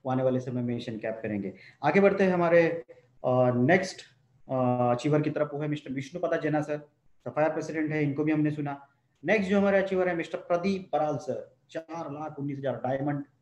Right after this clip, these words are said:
president achievement इन्होंने किया है lockdown के situation में, इन्हें हम लोग आगे मिलने वाले हैं। Next जो हमारे achiever है Mister राजीव रॉय sir, कैप अचीवर, आठ लाख उन्नीस हजार रुपए का पेआउट,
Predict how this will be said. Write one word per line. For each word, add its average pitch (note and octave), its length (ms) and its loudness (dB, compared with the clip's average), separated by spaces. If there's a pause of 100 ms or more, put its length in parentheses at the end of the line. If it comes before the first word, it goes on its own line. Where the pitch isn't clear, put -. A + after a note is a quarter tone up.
(160)
president C#3 500 -2
achievement C3+ 400 -2
इन्होंने C3 240 -2
किया C3+ 260 2
है C3+ 160 2
lockdown C3 380 -2
के C3+ 60 -2
situation C3+ 420 -4
में, C#3+ 200 -6 (360)
इन्हें D3+ 160 6
हम D3 100 6
लोग D3+ 140 6
आगे C#3 200 4
मिलने D3 220 -2
वाले D3 180 2
हैं। C#3+ 300 -2
Next G#3 280 -2
जो F3+ 80 0
हमारे D#3 240 4
achiever C#3+ 300 -2
है C#3 160 2 (420)
Mister E3 200 -2
राजीव F3 500 2
रॉय C#3+ 240 2
sir, - 300 -6 (580)
कैप A3 220 -2
अचीवर, B2+ 420 -6 (220)
आठ F#3+ 300 -4
लाख F3 260 -2
उन्नीस D#3+ 240 -4
हजार D3+ 240 2
रुपए C#3+ 220 0
का C#3 100 0
पेआउट, B2 340 -2